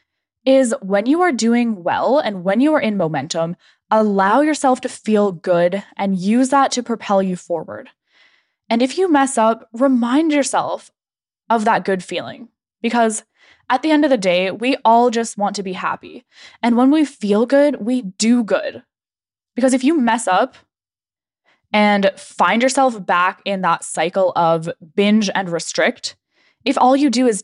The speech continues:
tell yourself how bad you feel and how ashamed you are and how much guilt you have, you will just get more of that. You always get more of what you focus on. We are so quick to judge ourselves and we're so quick to put ourselves down,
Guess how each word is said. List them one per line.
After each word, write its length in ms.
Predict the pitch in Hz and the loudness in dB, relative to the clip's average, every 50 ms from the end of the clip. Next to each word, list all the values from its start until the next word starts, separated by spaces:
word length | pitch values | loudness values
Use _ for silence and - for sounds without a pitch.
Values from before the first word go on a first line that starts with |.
| _ _ - | _ _ -8
tell 180 | - - 208 | -2 0 0
yourself 280 | 240 254 254 262 247 233 | 0 2 2 0 0 0
how 180 | 214 226 220 208 | 0 0 0 0
bad 340 | 180 - 180 165 185 202 | 0 0 0 0 0 0
you 80 | 220 220 | -2 -4
feel 240 | - 240 240 226 220 | -4 -2 0 0 0
and 100 | 190 185 | -2 -2
how 180 | 190 202 226 | 0 2 2
ashamed 400 | 262 254 - - 202 185 196 202 | 2 2 0 -2 -4 -4 -4 -4
you 100 | 202 185 | -2 0
are 120 | 175 190 185 | 0 0 0
and 80 | 180 | -2
how 160 | 185 - 202 220 | -4 -4 0 0
much 300 | 262 285 220 202 170 - | 0 0 0 -4 -6 0
guilt 320 | 196 185 196 196 - - | 2 2 2 0 -2 -4
you 140 | 190 185 175 | -4 -4 -4
have, 600 | - - - 127 139 170 208 269 320 330 - _ _ _ _ _ _ _ _ _ _ _ _ - | -6 -6 -4 0 0 2 2 2 0 -2 -8 _ _ _ _ _ _ _ _ _ _ _ _ -12
you 160 | 220 220 247 | -6 -4 0
will 160 | 254 277 277 254 | 2 2 2 2
just 300 | 220 220 220 214 - 185 | 2 0 -2 -2 -4 -4
get 340 | 196 190 190 185 - _ | 0 0 0 0 -2 _
more 320 | - 170 170 175 175 180 175 | -12 -8 -6 -4 -2 0 -2
of 140 | 170 170 - | -2 -4 -8
that. 400 | - - - - - - - _ _ _ _ _ _ _ _ _ _ _ _ | -14 -14 -16 -14 -12 -12 -12 _ _ _ _ _ _ _ _ _ _ _ _
You 240 | 214 220 226 240 - - | -6 -4 -4 -4 -2 2
always 400 | - 214 226 233 233 240 233 214 | 2 4 4 4 4 2 0 0
get 200 | - 214 180 - | -2 -4 -4 -4
more 260 | 190 190 190 190 185 | -4 -4 -2 -2 -2
of 120 | 185 180 175 | -2 -4 -4
what 240 | 180 185 185 _ - | -4 -6 -6 _ -16
you 80 | 196 | -18
focus 440 | 185 - - 180 170 165 143 - - | -12 -6 -4 -4 -2 -2 -4 -8 -8
on. 320 | 101 95 - - 117 117 _ _ _ _ _ _ _ _ _ _ _ _ _ _ _ _ _ _ - | -10 -14 -16 -18 -20 -20 _ _ _ _ _ _ _ _ _ _ _ _ _ _ _ _ _ _ -10
We 220 | 240 202 240 240 | -4 -2 -2 0
are 260 | - 240 247 247 240 | 2 2 2 2 0
so 380 | 240 - - - 254 240 254 254 | -2 -4 -6 -2 0 0 0 0
quick 260 | - - 254 233 233 - | 0 -2 -4 -4 -2 -4
to 80 | 240 | -6
judge 280 | 190 185 190 196 202 208 | -4 -2 0 0 0 0
ourselves 600 | 208 208 - 214 208 208 208 208 214 202 208 208 | -2 0 0 0 2 2 2 2 0 -2 -4 -4
and 180 | - 190 190 185 | -4 -4 -4 -2
we're 120 | 180 180 | -2 -2
so 260 | 180 - - 226 240 | -2 -2 -2 -2 -2
quick 220 | 233 - 240 233 - | 0 0 -4 -2 -4
to 60 | 226 | -6
put 200 | - - 214 196 | -6 -4 -2 -2
ourselves 400 | 196 190 - 208 196 190 175 170 | -2 -2 -2 -2 -2 -4 -4 -4
down, 540 | - 175 160 160 165 165 165 165 175 185 | -4 -2 -2 0 -2 -2 -2 -4 -6 -8